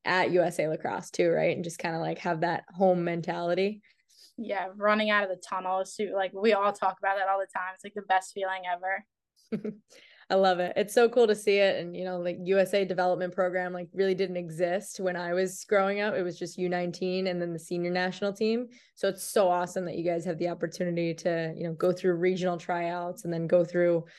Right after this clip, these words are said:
Speaker 1: um, the summit and then kinda be able to, like, represent the country, you know,
Speaker 2: Yeah.
Speaker 1: um, before you get to the U twenty and then the, the senior national team as well. So it's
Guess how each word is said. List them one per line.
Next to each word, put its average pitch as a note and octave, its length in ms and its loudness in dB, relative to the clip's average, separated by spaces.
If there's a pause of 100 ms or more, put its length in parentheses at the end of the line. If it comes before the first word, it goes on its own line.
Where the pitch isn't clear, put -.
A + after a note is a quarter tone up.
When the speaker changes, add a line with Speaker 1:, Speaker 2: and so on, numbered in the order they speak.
(220)
Speaker 1:
um, F3 320 0
the F3+ 60 0
summit F3 560 0
and F3 100 -4
then E3 140 -6
kinda F3+ 220 -4
be F3+ 160 2
able F3 220 0
to, F3 180 -2
like, - 280 -8 (340)
represent F#3+ 680 2 (440)
the F#3+ 80 4
country, F#3 760 0
you F#3 140 0
know, F3 200 0 (120)
Speaker 2:
Yeah. E3+ 340 -4
Speaker 1:
um, E3 160 -10
before F#3 300 2
you F3+ 120 2
get F3+ 220 -2
to E3 320 -2 (340)
the G3 100 6
U F#3 200 2
twenty F3+ 440 -2
and E3+ 100 -6
then E3+ 120 -6
the, F3+ 260 0
the F3+ 80 -4
senior F3 280 -4
national E3+ 380 -2
team F3 300 -2
as D#3+ 100 -2
well. E3+ 340 -2
So - 140 -2
it's F3+ 140 0